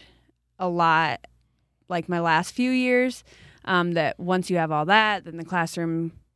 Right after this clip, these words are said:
um, community or the classroom,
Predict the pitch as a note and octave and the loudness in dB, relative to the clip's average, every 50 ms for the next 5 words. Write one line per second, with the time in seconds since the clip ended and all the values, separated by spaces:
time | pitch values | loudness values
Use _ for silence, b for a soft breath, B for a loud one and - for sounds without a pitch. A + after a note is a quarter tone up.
0 | _ _ - G#2+ G2+ A2 A2 G2+ E2+ - - G#2 F#3 - _ _ _ _ _ _ | _ _ -14 -12 -12 -10 -10 -10 -12 -12 -14 -14 -16 -18 _ _ _ _ _ _
1 | _ _ - G3+ G#3 G3+ G3 F#3 F#3 F3+ F#3 F3+ E3 - - G3 G#3 F3+ F3+ - | _ _ -6 -2 0 0 2 2 2 2 2 2 0 0 0 0 0 0 0 -2
2 | - F3+ E3+ F3 - - F#3 F3 E3+ E3+ E3 E3 E3 F3 | 0 0 0 0 -2 -4 -4 -2 0 0 0 -2 -4 -6